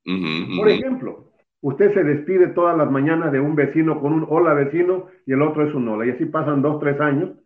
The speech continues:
Speaker 1: Ujú.
Speaker 2: Esa relación no avanzó nada porque el, el, lo que comparten, lo que intercambian es apenas un saludito de "hola, hola".
Speaker 1: Ujú, ujú, ujú.
Speaker 2: Un día, el señor Cerecer ve que su vecino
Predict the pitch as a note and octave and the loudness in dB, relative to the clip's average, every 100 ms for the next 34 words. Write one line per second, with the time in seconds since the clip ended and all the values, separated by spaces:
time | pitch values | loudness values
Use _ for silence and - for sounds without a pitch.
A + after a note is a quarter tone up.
0 | _ _ G2+ G#2+ A2 - _ _ _ _ | _ _ -6 -6 -6 -14 _ _ _ _
1 | _ D#3 D3+ E3 D3 C#3 C#3 E3 D#3+ D#3 | _ 0 4 6 6 6 4 2 2 4
2 | D#3+ D3+ C#3+ D3+ D3+ F#3 D#3+ - B2 - | 4 2 0 0 2 2 2 0 -4 -4
3 | A#2+ A#2+ B2+ A#2+ A#2+ - C3+ C#3 C3 B2+ | -4 -2 0 0 -4 -8 -8 -8 -6 -6
4 | B2+ F3 E3+ F#3 G#3+ - _ _ - C#3 | 2 2 4 2 0 -6 _ _ 0 2
5 | C#3+ C3+ C#3 B2+ F#3 G3 E3+ E3 F3 D#3 | 4 4 4 4 4 6 6 4 2 -2
6 | E3+ E3 D3+ D#3+ D3+ C#3+ C#3+ D#3 E3 C3+ | 0 0 0 -2 0 2 4 2 2 0
7 | C3 F3+ D#3+ - - A#2 F2+ _ _ _ | 4 4 2 -2 -6 -8 -8 _ _ _
8 | A2 B2 B2+ A2 B2 - G2 A2+ A#2+ C3+ | -4 -2 -2 -2 -4 -6 -6 -4 2 6
9 | D#3+ F3 D#3+ E3 - _ - B2 C3 B2 | 8 8 6 0 -6 _ -8 -4 -2 2
10 | C#3 C#3 C3+ C3 C#3 C#3 C#3 C#3 - B2+ | 2 2 2 2 2 2 2 0 -2 0
11 | B2+ B2+ D3+ C#3 C#3+ | 0 0 2 2 0